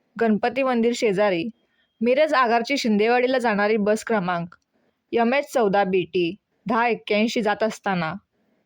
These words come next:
समोर खाद्याचा ट्रक व ॲम्ब्युलन्स येत असताना अचानक बस थांबल्याने पाठीमागून इलेक्ट्रिक बाईकवरून शाळेला येणाऱ्या वेदिका जाधव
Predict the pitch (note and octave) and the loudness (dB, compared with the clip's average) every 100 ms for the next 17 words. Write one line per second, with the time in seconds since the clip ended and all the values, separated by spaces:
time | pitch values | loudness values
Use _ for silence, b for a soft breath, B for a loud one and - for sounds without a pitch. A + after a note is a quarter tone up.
0 | _ - B3+ C#4+ D4+ C#4 A3 A#3+ A#3+ C4 | _ -4 0 0 0 0 0 0 0 -2
1 | - B3 B3 B3+ - G3 G#3 A#3 B3+ B3 | 0 0 0 -2 0 2 2 2 0 0
2 | A3+ A3 G#3+ - G#3+ F#3 F3 G#3 _ G#3+ | 0 0 -2 -2 -2 0 -4 -6 _ -4
3 | G#3 C4+ D4 B3 B3 B3+ D4 A#3 F#3 G#3+ | -2 0 0 0 0 0 0 0 2 2
4 | G#3 F3 A3 _ _ _ _ A#3+ A#3 C4 | 0 -4 -6 _ _ _ _ -4 0 0
5 | D4 C#4+ D4+ B3+ B3 A#3+ D4 A#3+ B3 B3 | 0 0 0 0 0 -2 -4 0 0 0
6 | - _ - B3 B3 G#3 G3 - _ - | -2 _ -4 0 2 2 0 -8 _ -6
7 | B3+ A3+ A#3 C4+ C4 B3+ C4 B3+ G3+ G#3 | 0 0 2 2 2 2 2 2 2 2
8 | A#3 A#3 A3+ F3+ F3 | 0 2 2 2 0